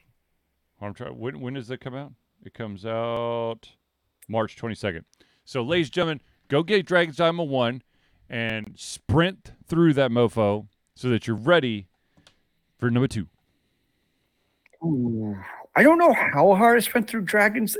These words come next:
Speaker 2: Like, it's also a thinking R P G. Like, if you just sprint through without, like, considering your options, you'll die and you'll get swarmed.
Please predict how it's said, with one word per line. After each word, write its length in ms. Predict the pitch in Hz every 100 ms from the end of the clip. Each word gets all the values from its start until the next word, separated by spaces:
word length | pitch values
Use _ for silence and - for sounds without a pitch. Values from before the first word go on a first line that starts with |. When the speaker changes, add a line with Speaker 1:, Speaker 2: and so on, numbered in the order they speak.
| 440
Speaker 2:
Like, 340 | 208 - - _ - _ _ _ _ _ _ _ _
it's 160 | 208 320
also 300 | 320 320 226
a 60 |
thinking 440 | - 196 202 208 170
R 240 | 156 156
P 180 | - 123
G. 300 | 110 104 85 _ _
Like, 260 | 156 160 - _ _ _ _ _ _ _ _ _
if 120 | 135 202
you 80 |
just 200 | 233 294
sprint 300 | - 214 214
through 300 | 156 151 185
without, 380 | 196 156 160 165
like, 340 | 160 143 - - _ _ _ _
considering 460 | - 143 151 151 156
your 160 | 143
options, 540 | 110 139 220 233 247 - - - _ _ _
you'll 180 | 156 139
die 200 | 87 78 _ _ _ _ -
and 80 | 151
you'll 100 | 170
get 120 | 151
swarmed. 420 | - 107 -